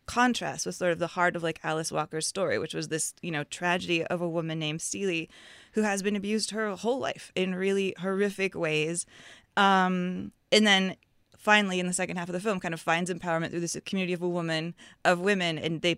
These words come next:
build each other up, and now there's, like, splash musicals that seem to make a lot more sense than the first act, where you're like, "This is so miserable, and everybody is singing, and what is happening?"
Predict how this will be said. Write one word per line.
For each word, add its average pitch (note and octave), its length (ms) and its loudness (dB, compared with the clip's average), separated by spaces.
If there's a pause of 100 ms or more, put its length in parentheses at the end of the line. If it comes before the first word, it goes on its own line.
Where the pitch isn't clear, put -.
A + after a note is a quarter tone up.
(100)
build F#3 180 6
each F#3 140 -2
other E3+ 200 0
up, D#3 200 2
and E3 140 0
now E3 180 2
there's, D#3+ 200 2
like, D#3+ 140 2
splash D#3 400 -2
musicals D#3+ 340 -6
that - 120 -10
seem F3+ 120 -4
to F3 60 -2
make E3 140 -4
a F#3 40 2
lot G#3 200 8
more F#3+ 120 4
sense D#3 280 -4
than E3 80 -6
the F3 80 -4
first D#3 260 -2
act, D3 200 -6
where D3+ 80 -8
you're D3+ 80 -8
like, D3+ 200 -4 (380)
"This B3 180 0
is C4+ 100 -2
so C#4 160 4
miserable, B3+ 520 2
and G3 140 -2
everybody A#3 500 2
is A3+ 100 0
singing, A3+ 380 2
and F#3 160 0
what G3 120 2
is G#3 120 2
happening?" G3 480 -2